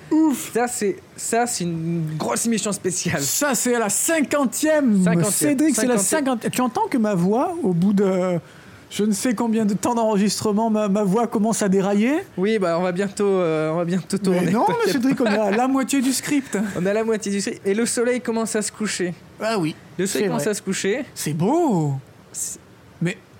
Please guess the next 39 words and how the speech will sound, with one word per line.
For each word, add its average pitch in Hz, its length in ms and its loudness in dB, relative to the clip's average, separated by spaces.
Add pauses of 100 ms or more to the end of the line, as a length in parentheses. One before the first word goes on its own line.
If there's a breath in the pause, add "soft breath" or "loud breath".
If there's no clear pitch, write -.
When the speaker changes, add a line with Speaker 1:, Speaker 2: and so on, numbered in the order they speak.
Speaker 1:
en 160 100 -2
plus, 302 220 0
c'est - 200 -4
rose. 156 460 -2 (520)
Speaker 2:
Où 202 120 -2
ça ? 208 300 -2 (220)
Speaker 1:
Ben, 151 240 -2
le 156 80 2
ciel. 285 220 0 (480)
Pourquoi 277 240 -2
ce 277 160 -2
ciel 240 220 -2
est 214 40 2
rose, 190 360 0
euh ? 160 260 0
Speaker 2:
Petite 151 220 -2
anecdote. 247 460 -2 (280)
La 170 120 0
Speaker 1:
Ben 160 140 -2
oui. 285 80 2
Speaker 2:
fameuse 190 300 0
scène 220 540 -2
sur 180 240 -4
le 180 100 -2
pont, 202 240 -4
la 156 140 -4
fameuse 170 580 -4
scène 175 440 -4 (100)
culte, 196 480 -4
euh, 139 480 -2 (340 loud breath)
où 156 140 -2
Jack 175 420 -2
et, 139 540 0 (160)
et, 139 340 0 (340 loud breath)
j'allais 135 140 -4
dire, 139 160 -4
et 135 60 -2
Kate 151 380 -4
encore, 135 380 -6